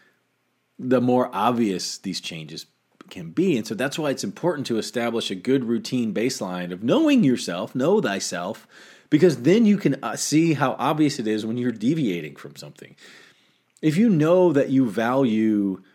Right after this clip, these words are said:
you know, family togetherness, but you find yourself telling your spouse that you have to work late when you don't really, and you're really gonna sneak out to the bar and have a beer,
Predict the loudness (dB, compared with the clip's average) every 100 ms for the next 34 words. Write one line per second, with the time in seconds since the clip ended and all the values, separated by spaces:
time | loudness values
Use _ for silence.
0 | _ -6 -2 -2 -2 -2 0 0 0 0
1 | -4 -4 -2 -2 -6 -10 -8 -10 -12 _
2 | _ _ 0 0 2 2 2 2 0 0
3 | 2 2 2 0 -4 -4 -2 0 2 2
4 | 4 0 -2 -12 -4 0 2 0 -2 -6
5 | -6 -6 -6 -6 -4 -2 -2 -2 -2 -2
6 | -6 -10 -8 -6 -2 -2 -4 -8 -10 -6
7 | -6 -6 -2 0 0 -2 -6 -8 -8 -8
8 | -10 -12 -12 -10 -10 -12 -16 -16 -8 -6
9 | -4 -6